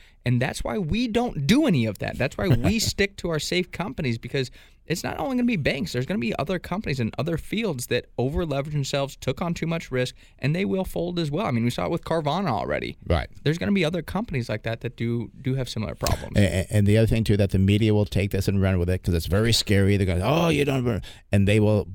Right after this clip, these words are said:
Speaker 2: probably focus on this, I'm gonna say, for the next few days and, and the bad stuff of, you know, and I saw, I think, of the Wall Street Journal this morning, to get to read it, but, you know, people lined up outside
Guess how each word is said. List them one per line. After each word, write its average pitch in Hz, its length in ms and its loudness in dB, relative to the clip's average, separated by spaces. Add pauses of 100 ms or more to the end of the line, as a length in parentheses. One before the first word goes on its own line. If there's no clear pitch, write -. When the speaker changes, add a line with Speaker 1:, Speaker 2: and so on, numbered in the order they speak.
Speaker 2:
probably 98 440 4
focus 131 380 0
on 110 100 2
this, 107 160 2
I'm 120 60 0
gonna 139 100 0
say, - 140 2
for - 60 2
the 101 80 2
next 107 220 0
few 123 260 2
days 107 540 4
and, 78 140 0 (300)
and 98 180 4
the 87 60 2
bad 101 260 2
stuff 101 340 0
of, 92 160 2
you 98 100 0
know, 90 100 2 (120)
and 98 120 -2
I 95 40 2
saw, 95 340 0
I 92 100 0
think, 104 180 -2
of 92 80 0
the 92 160 0
Wall 95 160 0
Street 101 180 -2
Journal 98 180 4
this 90 180 -2
morning, 95 240 2
to 87 40 -2
get 95 120 -6
to - 80 -10
read 113 180 4
it, 101 160 2
but, 90 120 -2
you 90 60 -4
know, - 60 -2
people 113 300 2
lined 101 260 0
up 104 220 0
outside 98 280 -2